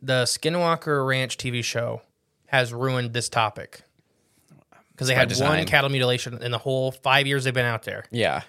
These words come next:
Speaker 1: When the Shermans owned it, they had cows exploding left and right.
Speaker 2: <laughs> Exploding.
Speaker 1: Basically.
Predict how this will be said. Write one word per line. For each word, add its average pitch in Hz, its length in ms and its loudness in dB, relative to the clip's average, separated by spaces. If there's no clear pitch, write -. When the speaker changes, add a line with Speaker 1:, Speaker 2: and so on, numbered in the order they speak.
Speaker 1:
When 127 380 -2
the 123 160 2
Shermans 165 380 2
owned 131 180 4
it, 127 160 0
they 139 160 2
had 135 180 2
cows 143 300 4
exploding 123 640 -2
left 127 280 0
and 120 80 -2
right. 107 240 -2
Speaker 2:
<laughs> - 400 -8
Exploding. 113 840 2
Speaker 1:
Basically. 127 560 0